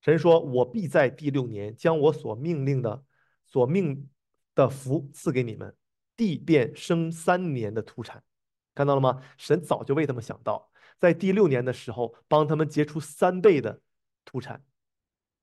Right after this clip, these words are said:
到第八年呢，第七年不是不能工作吗？也只能吃一些陈粮嘛，对不对？第八年的时候可以耕种，但是第八年呢，你耕种，刚耕种没有吃的呀，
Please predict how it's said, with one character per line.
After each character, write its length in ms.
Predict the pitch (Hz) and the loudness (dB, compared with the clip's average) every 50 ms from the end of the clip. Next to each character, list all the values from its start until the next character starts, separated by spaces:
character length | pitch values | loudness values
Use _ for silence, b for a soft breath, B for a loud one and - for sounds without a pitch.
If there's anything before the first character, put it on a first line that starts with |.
| _ _ _ - | _ _ _ -2
到 100 | 208 196 | -2 0
第 160 | 202 220 196 | 0 0 2
八 200 | 175 185 175 196 | 4 4 4 4
年 200 | 180 156 135 135 | 2 0 0 2
呢， 300 | 147 147 147 147 143 - _ | 0 0 -2 -2 -6 -16 _
第 80 | - 165 | -12 -10
七 140 | 139 - 156 | -8 -4 0
年 120 | 147 151 | 0 0
不 80 | 147 139 | 0 0
是 80 | 135 | -4
不 120 | 139 147 143 | -4 -4 -6
能 160 | 139 139 135 | -6 -6 -6
工 120 | 135 139 | -6 -4
作 160 | 143 165 151 127 | -2 0 0 0
吗？ 200 | 120 104 - _ _ _ _ _ _ _ _ _ | 0 -2 -4 _ _ _ _ _ _ _ _ _
也 180 | - 131 123 120 | -8 -6 -6 -6
只 160 | - - 120 | -6 -6 -4
能 120 | 120 139 151 | -4 -4 -4
吃 240 | 143 - - 147 | -4 -6 -6 -4
一 80 | 151 147 | -4 -2
些 160 | 143 - 151 | 0 2 2
陈 280 | 147 - - 127 143 165 | 2 0 0 -2 0 2
粮 180 | 147 113 113 | 0 0 0
嘛， 100 | 117 113 | -4 -8
对 120 | 107 - 131 | -8 -10 -6
不 80 | 123 | -2
对？ 240 | 120 123 107 - - _ _ _ _ _ _ _ _ _ _ _ _ _ _ _ _ _ _ _ _ _ _ _ _ _ _ _ _ _ | 0 0 0 -2 -4 _ _ _ _ _ _ _ _ _ _ _ _ _ _ _ _ _ _ _ _ _ _ _ _ _ _ _ _ _
第 160 | - 247 202 | 2 2 4
八 180 | - 196 190 214 | 4 4 4 4
年 160 | 175 147 131 | 4 4 2
的 80 | 139 131 | 2 0
时 140 | 135 - | -2 -4
候 260 | - 117 117 - _ _ _ _ | -8 -8 -8 -8 _ _ _ _
可 160 | - - - 143 | -10 -4 -2 -2
以 60 | 131 | -2
耕 180 | 135 120 113 | -2 -4 -6
种， 200 | 117 123 110 - _ _ _ _ _ _ _ _ _ _ _ _ _ _ _ _ _ _ _ _ | -6 -6 -6 -8 _ _ _ _ _ _ _ _ _ _ _ _ _ _ _ _ _ _ _ _
但 120 | - 185 185 | 2 2 4
是 80 | 185 | 4
第 120 | 175 190 185 | 2 4 4
八 120 | 180 175 | 4 4
年 160 | 180 156 143 | 4 2 2
呢， 80 | 147 156 | 2 0
你 120 | 147 127 | 0 -2
耕 180 | 113 - 151 151 | -4 -6 -4 -2
种， 180 | 170 175 143 131 | -2 -4 -2 -2
刚 200 | - 185 208 202 | -2 -2 -2 -2
耕 180 | 202 190 185 | -4 -4 -2
种 140 | 196 196 151 | -2 -2 -2
没 80 | 147 175 | -2 -4
有 80 | 147 | -4
吃 260 | 131 - - - 156 | -6 -8 -12 -10 -8
的 80 | 165 196 | -4 -4
呀， 220 | 160 110 92 - | -4 -6 -8 -14